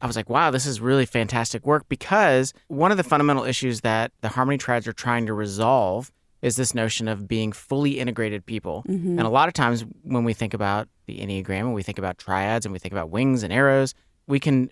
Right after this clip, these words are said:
Speaker 1: really end up neglecting a part of ourselves. So either we neglect the heart triad, the head triad, the
Speaker 2: Mm.
Speaker 1: body triad, and the harmony triads resolve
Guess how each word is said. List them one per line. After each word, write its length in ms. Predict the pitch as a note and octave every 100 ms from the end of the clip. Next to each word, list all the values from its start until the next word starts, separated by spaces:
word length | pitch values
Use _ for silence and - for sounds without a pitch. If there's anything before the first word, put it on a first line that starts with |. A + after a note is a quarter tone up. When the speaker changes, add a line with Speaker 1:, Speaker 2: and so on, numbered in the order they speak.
| _
Speaker 1:
really 300 | A2+ C#3 F3+
end 80 | C#3
up 100 | -
neglecting 680 | A#2 G#2+ A2 - E3 E3 E3+
a 120 | A2+
part 280 | - G#2 A2+
of 80 | C3
ourselves. 460 | C#3 D#3+ E3+ E3+
So 160 | - G#2
either 180 | G#2+ G#2+
we 120 | G2+
neglect 340 | F#2+ G2 F#2 _
the 240 | G2+ F2+
heart 320 | G2 - F3 -
triad, 500 | - C#3+ C3 B2+ A2
the 40 |
head 200 | G#2+ C3
triad, 360 | - B2+ A#2 A#2
the 80 | F3
Speaker 2:
Mm. 40 |
Speaker 1:
body 200 | G#3+ A#3
triad, 480 | - A#2+ A#2 A2 A2+ _ _ _ _
and 580 | C3 B2+ B2 B2 A#2+ A#2+ G#2+
the 120 | A#2
harmony 380 | - D3+ A3+ A3+
triads 540 | - A2+ A#2 A#2 - - _ - A#2+
resolve 720 | A2 G2+ A2+ A#2+ G#2+ E2+ -